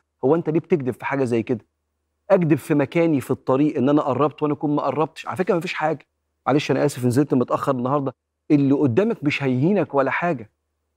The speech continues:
زي مننا اللي لما بيجي يحكي قصة بيتعمد يزود تفاصيل عشان الناس تضحك.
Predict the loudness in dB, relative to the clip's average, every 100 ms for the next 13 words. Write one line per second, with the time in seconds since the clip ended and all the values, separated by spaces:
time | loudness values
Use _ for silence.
0 | _ _ _ 2 4 4 2 2 2 2
1 | 0 0 2 4 4 2 -2 -2 0 0
2 | -2 -4 -2 -2 -2 -4 0 0 0 0
3 | -2 -2 0 0 2 2 4 2 2 0
4 | 0 -6 -4 -4 0 2 0 0 0 0
5 | 0 -2 -2 -12 -12 -20